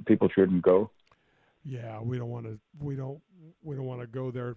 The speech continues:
Speaker 2: What? Um, tell us about the George Strait event that you guys have coming up, and, and a little bit about Troops First, and then we'll, uh, we'll wrap this thing up.
Speaker 1: Yeah, well, uh, George has been amazing, uh,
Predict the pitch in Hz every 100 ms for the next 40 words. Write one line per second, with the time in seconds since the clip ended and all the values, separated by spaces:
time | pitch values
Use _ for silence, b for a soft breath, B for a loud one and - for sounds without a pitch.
0 | - 196 269 220 226 196 - 262 415 -
1 | 240 214 180 - 165 151 165 160 - 170
2 | 151 143 123 131 120 131 147 143 135 117
3 | 143 123 - 147 135 131 123 - 147 151
4 | 165 156 151 208 196 180 165 156 143 190
5 | 165 - - 160 156 - 143 143 131 B
6 | B B B 196 151 139 131 131 120 117
7 | - _ 160 131 131 - 143 - 143 131
8 | - - _ _ _ _ _ _ _ _
9 | _ _ _ _ _ - _ _ _ _
10 | 180 - - - 147 98 - 175 185 175
11 | - 147 135 151 151 - 131 165 190 156
12 | 135 - 131 123 - 120 113 120 123 117
13 | 117 90 - _ 113 107 104